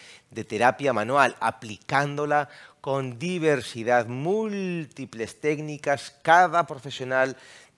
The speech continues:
tiene de alguna manera sus escuelas. Nosotros tenemos una serie de líneas comunes, pero cada profesional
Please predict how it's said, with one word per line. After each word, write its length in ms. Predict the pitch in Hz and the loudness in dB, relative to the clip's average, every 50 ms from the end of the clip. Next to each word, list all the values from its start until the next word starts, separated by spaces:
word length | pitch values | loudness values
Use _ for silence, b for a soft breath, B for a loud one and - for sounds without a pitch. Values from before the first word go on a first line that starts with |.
| _ | _
tiene 400 | - 143 143 160 165 165 160 160 | -10 -4 0 2 2 2 0 -2
de 80 | 131 131 | -2 -2
alguna 260 | 120 113 120 143 143 | -2 -2 -2 -4 -2
manera 340 | 131 120 123 131 127 135 123 | 0 0 0 2 2 0 0
sus 600 | - - - - - 160 160 170 165 - - - | -2 -6 -12 -12 -10 -10 -8 -8 -8 -10 -10 -10
escuelas. 720 | 98 92 - - - 139 151 151 151 151 151 156 151 - B B B B B B B | -10 -12 -12 -10 -4 0 0 2 4 2 2 0 0 -6 B B B B B B B
Nosotros 720 | - 135 139 127 - - 165 170 180 175 - 208 220 196 | -8 -8 -6 -6 -2 2 4 4 4 4 2 -2 -2 -2
tenemos 480 | - - 147 131 135 139 147 156 - - | -2 -4 -2 -2 -2 -2 -2 -4 -6 -6
una 160 | 139 127 117 | -10 -10 -10
serie 280 | 101 - 123 117 113 107 | -10 -8 -8 -8 -6 -6
de 140 | 101 98 92 | -6 -6 -4
líneas 640 | 92 101 113 135 156 165 160 147 147 151 151 147 | -4 -6 -6 -4 -4 -4 -4 -4 -2 -2 -4 -4
comunes, 460 | - - 180 160 156 156 156 156 160 - | -4 -6 -6 -6 -4 -6 -6 -6 -8 -8
pero 300 | - - 117 110 107 - | -8 -8 -8 -8 -8 -4
cada 260 | 107 110 110 123 123 | -2 0 0 0 -2
profesional 540 | 139 120 113 107 - 107 110 107 107 113 | -4 -14 -16 -14 -12 -6 -4 -4 -4 -4